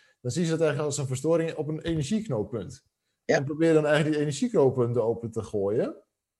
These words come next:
Speaker 1: Eh, wat, wat eigenlijk bewegen ook al wat doet, hè? Die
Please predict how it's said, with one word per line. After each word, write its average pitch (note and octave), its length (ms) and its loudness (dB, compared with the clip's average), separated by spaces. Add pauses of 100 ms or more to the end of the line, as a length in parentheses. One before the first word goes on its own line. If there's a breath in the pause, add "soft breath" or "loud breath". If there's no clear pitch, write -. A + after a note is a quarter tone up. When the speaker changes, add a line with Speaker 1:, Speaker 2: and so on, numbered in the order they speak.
(100)
Speaker 1:
Eh, A2+ 380 -4
wat, A#2+ 320 -4
wat B2 180 -4
eigenlijk D#3+ 540 0
bewegen C#3+ 400 2
ook G#3+ 160 -2
al C#3 80 -2
wat F#2 160 -4
doet, - 160 -12
hè? G#3+ 300 -4
Die A2+ 320 -8